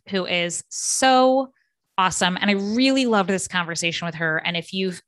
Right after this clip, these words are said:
ever felt frustrated about using Instagram to market your business, I know you're going to love this. So Jillian is an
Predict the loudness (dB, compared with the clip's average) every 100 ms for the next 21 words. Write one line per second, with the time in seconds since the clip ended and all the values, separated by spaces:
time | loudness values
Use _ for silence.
0 | -4 0 0 2 0 0 -2 0 0 0
1 | 0 -2 -4 -12 _ _ _ _ 0 2
2 | 2 2 0 -4 -6 -4 -6 -4 -4 -4
3 | -2 0 -2 -4 -8 _ _ -6 -2 0
4 | 0 -4 -6 -4 -4 -4 -4 0 2 2
5 | 4 4 4 0 0 0 0 0 -2 -4
6 | -10 -14 -14 -12 -10 -10 -8 -6 -6 -8
7 | _ _ -20 -20 -14 0 0 0 0 4
8 | 4 4 0 2 2 2 -2